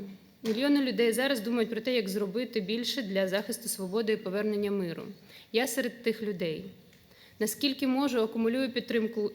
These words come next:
для України, наскільки можу, закликаю до дій, наскільки можу, я повертаю Україні те, що у нас забирає ця війна. І я запрошую вас приєднуватися до цих зусиль.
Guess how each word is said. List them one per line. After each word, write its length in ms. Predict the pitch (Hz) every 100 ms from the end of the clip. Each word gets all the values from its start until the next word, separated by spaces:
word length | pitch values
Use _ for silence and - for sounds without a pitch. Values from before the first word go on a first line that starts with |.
| -
для 200 | 202 208
України, 540 | 202 202 196 180 165
наскільки 480 | 180 196 - 262 262
можу, 280 | 247 247 240
закликаю 560 | 208 226 214 214 208
до 100 | 202
дій, 220 | 202 185 170
наскільки 420 | 180 - 202 202
можу, 240 | 226 233
я 80 | 226
повертаю 600 | 226 202 208 214 208 202
Україні 360 | 202 202 202 202
те, 140 | 247
що 180 | 233 220
у 20 |
нас 180 | 202 202
забирає 420 | 190 175 190 202
ця 200 | 202 196
війна. 340 | 180 180 151 - - - - - -
І 60 | 226
я 100 | 254
запрошую 400 | 269 254 - 254
вас 160 | -
приєднуватися 960 | - 247 247 196 208 190 190 185 - 185 185
до 80 | 196
цих 240 | 196 254
зусиль. 400 | 226 220 - 175